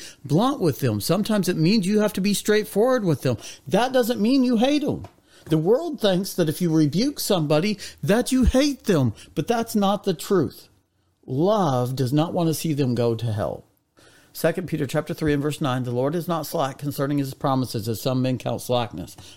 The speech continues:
but is long-suffering toward us, not willing that any should perish, but that all should come to repentance."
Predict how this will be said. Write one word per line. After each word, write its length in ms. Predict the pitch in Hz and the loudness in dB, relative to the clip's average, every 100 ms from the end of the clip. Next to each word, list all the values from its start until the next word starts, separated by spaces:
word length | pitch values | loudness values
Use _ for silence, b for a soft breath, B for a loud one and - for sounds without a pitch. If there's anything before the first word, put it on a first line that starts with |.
| - | -2
but 80 | 120 | 0
is 160 | 110 | 0
long-suffering 720 | 123 139 180 - 170 - 127 | 2 2 0 0 0 0 -2
toward 200 | 113 110 | 0 0
us, 240 | 98 98 - B B - | 0 -2 -6 B B 0
not 220 | 147 170 | 0 2
willing 280 | 175 170 156 | 2 4 2
that 160 | 135 | 2
any 240 | 147 226 233 | 2 2 2
should 220 | - 127 | 0 0
perish, 320 | 127 113 117 | 0 0 0
but 180 | - 123 | -2 -2
that 180 | 147 135 | -2 -2
all 360 | - 185 208 214 | 0 2 2 0
should 220 | - 180 | 0 0
come 200 | 185 170 | 2 2
to 80 | 170 | 2
repentance." 800 | 175 190 226 233 180 - - - | 2 0 2 2 2 -2 -10 -14